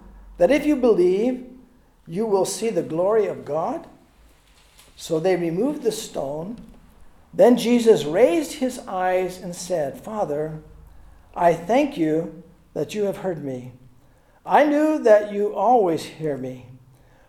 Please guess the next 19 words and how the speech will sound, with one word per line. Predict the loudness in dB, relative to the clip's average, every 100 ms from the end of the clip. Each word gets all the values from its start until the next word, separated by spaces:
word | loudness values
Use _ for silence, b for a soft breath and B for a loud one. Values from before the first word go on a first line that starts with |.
| b
but | 4 6
because | 2 0 -4 0 0 0
of | -2 -2
the | -2
people | -4 0 0
standing | 0 -2 0 2 2 2
around, | 0 0 0 0 -2
I | -4
said | -2 -2 -2
it, | -6 -8
so | 0 2
that | 4 2 0 -6 -20 0
they | 6 6
may | 8 6
believe | 6 2 0 0
that | 0 -2
you | -2 -2 -2
sent | -2 -4 -2
me." | -2 -2 -8